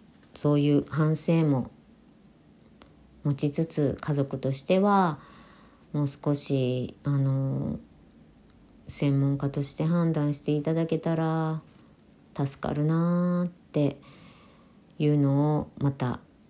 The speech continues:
あのね、これ一回だけじゃないので、あの、ここ、このバルーン入ってから特に、うん、バルーン入る前もそうでしたけど、もう三年ぐらい通っ-、あの、お世話になってるので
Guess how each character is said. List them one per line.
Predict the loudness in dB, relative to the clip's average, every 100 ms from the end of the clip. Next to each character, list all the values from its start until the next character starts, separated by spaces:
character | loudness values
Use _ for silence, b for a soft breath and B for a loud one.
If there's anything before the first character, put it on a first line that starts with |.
| -20 -4
あ | 0
の |
ね、 | 2 0
こ | 0
れ | -2
一 | 0 -4
回 | 0 2 2
だ | 2
け | 0
じ | 2
ゃ |
な | 2 2
い | 0
の | -2
で、 | 0 0 0 -2 -8 -16 -16 -4
あ | 0
の、 | 0
こ | -2 -4
こ、 | 0 2 2 -2
こ | -2
の | 0 2
バ | 2
ル | 2
ー | 2
ン |
入 | 0 -2
っ |
て | -4 -6
か | -6 -4
ら | -4 -6 -8
特 | -8 -4 -4
に、 | -4 -6 -18 -18 -4
う |
ん、 | -2 2
バ | 2 4
ル |
ー | 2
ン |
入 | 2 2
る | 2
前 | 2 0
も | -2
そ | -2 -2
う |
で | -2
し | -4
た | -6
け | -4
ど、 | -2 -2 -4 B B B B B B B
も | 0 2 2 2
う | 0
三 | 0 2 2 2
年 | 2 2 2 2 2 2
ぐ | 2
ら | 0
い | -4 -20 -14
通 | -4
っ-、 | -2 -2 -8 -10 -2
あ |
の、 | 0 0 0
お |
世 | 0 0
話 | 0
に |
な | -2
っ | -4
て | -4
る | -2 0
の | 0
で | 0 0 0 -4